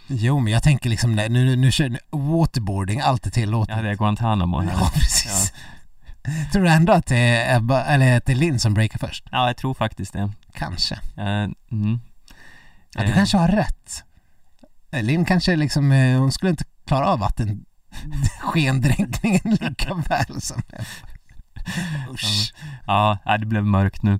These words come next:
Speaker 1: Ja, det blev mörkt.
Speaker 2: Men, eh, eh, på tal om Stupak förresten.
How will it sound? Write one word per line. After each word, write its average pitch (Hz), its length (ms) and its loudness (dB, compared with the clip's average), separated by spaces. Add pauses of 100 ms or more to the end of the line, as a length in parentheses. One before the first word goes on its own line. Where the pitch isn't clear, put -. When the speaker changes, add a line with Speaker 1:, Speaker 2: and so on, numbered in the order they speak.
Speaker 1:
Ja, - 60 -16 (100)
det 104 80 -18
blev 62 220 -16
mörkt. - 140 -12
Speaker 2:
Men, 101 320 -4
eh, 101 200 2 (500)
eh, 123 200 2
på 139 140 0
tal 139 260 2
om 131 120 0
Stupak - 580 -6
förresten. 104 600 -2